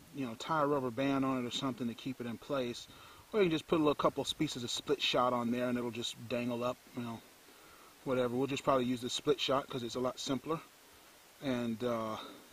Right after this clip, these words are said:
uh, because if not, it'll just slip up and down, and, and,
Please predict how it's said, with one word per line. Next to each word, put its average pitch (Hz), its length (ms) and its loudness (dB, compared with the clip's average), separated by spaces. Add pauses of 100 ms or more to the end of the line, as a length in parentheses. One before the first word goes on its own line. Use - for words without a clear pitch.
(160)
uh, 104 280 -8 (280)
because 127 240 -2
if 117 80 -8
not, 170 200 10
it'll 120 120 0
just 117 200 -2
slip 143 300 0
up 123 180 -2
and 107 100 -6
down, 123 400 4
and, 98 140 -6 (720)
and, 107 380 -4